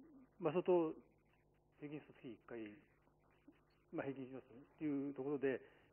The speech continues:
えー、まあ、その道路なんですけど、あのー、今現状上がってる道路がですね、えーと、野球場行くグラウンドの方は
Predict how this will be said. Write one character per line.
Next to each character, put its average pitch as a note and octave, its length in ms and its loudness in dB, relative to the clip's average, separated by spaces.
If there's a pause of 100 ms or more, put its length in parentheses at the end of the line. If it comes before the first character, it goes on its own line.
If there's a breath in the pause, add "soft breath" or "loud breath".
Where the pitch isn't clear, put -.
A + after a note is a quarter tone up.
え A2+ 420 -6
ー、 E3+ 40 -4
ま D3+ 60 2
あ、 C3+ 60 -2
そ D3+ 60 0
の C#3+ 220 4
道 A3+ 240 2
路 A#2+ 300 -4
な B2 80 -10
ん A#2+ 40 -10
で G#2 100 -12
す - 60 -20
け A#2 60 -14
ど、 A#2 240 -6 (460)
あ B2 80 -4
の A2+ 580 -6 (520)
ー、 A3+ 40 0
今 A3+ 120 6
現 D#3 200 0
状 F#3 400 4 (320)
上 D#3+ 80 -6
が D#3+ 60 -2
っ D#3+ 80 -8
て E3 100 -10
る D3+ 80 -10
道 E3+ 160 -4
路 B2+ 60 -4
が G#2+ 80 -8
で G3 100 -14
す - 80 -20
ね、 A2+ 220 -14 (380 soft breath)
え A2+ 200 -10
ー - 120 -20
と、 G#2+ 360 -8 (380)
野 C3 100 -2
球 A3+ 180 -4
場 A#3 180 0
行 A3 100 -4
く F#3 100 -4
グ D#3 80 0
ラ F#3 60 0
ウ G#3 40 -2
ン A3 60 -4
ド A#3 140 -2
の A3+ 100 -2
方 A3+ 160 -4 (320)
は D#3+ 140 -2